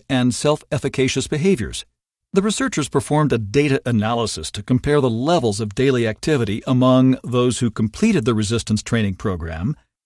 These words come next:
those who participated only in the self-management program, and those who received both programs.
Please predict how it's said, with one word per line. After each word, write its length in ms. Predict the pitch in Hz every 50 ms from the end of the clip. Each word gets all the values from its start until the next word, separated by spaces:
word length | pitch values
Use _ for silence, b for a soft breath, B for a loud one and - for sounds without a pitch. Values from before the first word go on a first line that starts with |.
| _ -
those 360 | 127 160 160 160 147 - -
who 120 | 156 143
participated 800 | 135 - 139 127 - - 135 - 143 113 139 135 135 131 117 - -
only 600 | - 180 208 226 208 151 117 120 127 156 131 - -
in 100 | - 127
the 80 | 113 110
self-management 720 | - - 120 110 104 - 120 113 110 101 - 117 92 -
program, 500 | 123 113 101 - 104 92 90 101 135 131 - _ _ _ _ _ -
and 260 | 170 175 190 196 160
those 260 | 156 143 147 143 -
who 100 | 139 127
received 380 | 120 139 135 - 135 139 156 -
both 240 | 208 233 220 -
programs. 500 | - 117 98 85 73 62 50 85 - -